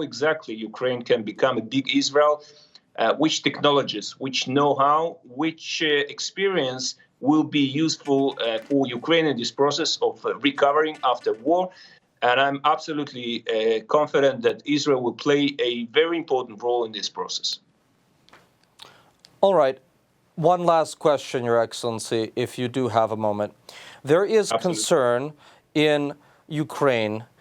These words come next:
Speaker 2: that, uh, there, there was, uh,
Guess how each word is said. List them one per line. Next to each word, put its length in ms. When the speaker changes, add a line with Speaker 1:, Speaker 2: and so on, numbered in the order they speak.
Speaker 2:
that, 680
uh, 460
there, 260
there 120
was, 300
uh, 500